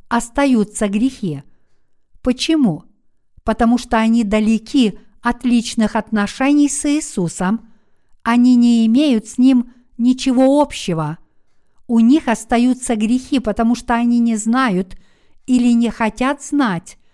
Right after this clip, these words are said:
что Иисус понёс на себе все их грехи раз и навсегда, когда был крещён в реке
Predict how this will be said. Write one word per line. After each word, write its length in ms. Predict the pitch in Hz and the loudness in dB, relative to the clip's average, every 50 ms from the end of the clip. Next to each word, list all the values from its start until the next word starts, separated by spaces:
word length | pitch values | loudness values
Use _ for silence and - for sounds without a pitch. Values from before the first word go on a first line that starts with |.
| _ _ _ _ | _ _ _ _
что 400 | - - - - 254 240 220 - - | -20 -14 -4 0 0 0 0 0 -2
Иисус 680 | 240 233 220 214 208 - - - 285 302 294 - - - - - _ _ _ - - _ | -2 0 0 0 0 -2 -4 -4 -4 -2 -2 -4 -6 -12 -18 -20 _ _ _ -20 -8 _
понёс 520 | 247 240 254 262 277 277 269 233 254 - | 0 2 4 4 4 4 2 2 0 -2
на 160 | 240 220 220 | -2 0 0
себе 400 | 220 - - 240 202 240 247 247 | -2 -2 -4 -2 0 0 0 0
все 280 | 240 - - - 262 247 | -2 -4 -4 -4 -2 -2
их 280 | 220 226 240 233 208 190 | -2 -2 -2 -2 -2 -2
грехи 540 | 190 202 220 220 - - - 277 294 285 285 - - _ _ _ - - | -4 -4 -4 -4 -6 -6 -4 -2 -2 -2 -4 -10 -20 _ _ _ -10 -4
раз 280 | 254 254 247 240 226 | -2 0 0 0 0
и 80 | 240 233 | 0 0
навсегда, 760 | 233 240 226 - - - 302 269 269 202 185 160 151 143 - - _ _ _ _ _ _ _ | 0 0 -2 -4 -6 -6 -4 -4 -2 -2 0 -2 -2 -6 -10 -18 _ _ _ _ _ _ _
когда 380 | _ - 226 214 214 214 220 214 | _ -4 -4 -2 0 0 0 2
был 180 | 208 226 220 208 | 2 0 0 -2
крещён 720 | 214 - 208 214 196 - - - - 247 262 285 320 311 - - - _ _ - | -4 -4 -4 -4 -4 -4 -8 -8 -2 0 2 2 2 0 -4 -10 -20 _ _ -8
в 60 | - 208 | -4 -2
реке 440 | 262 302 294 - - 233 214 214 | -2 -2 -2 -2 0 0 0 2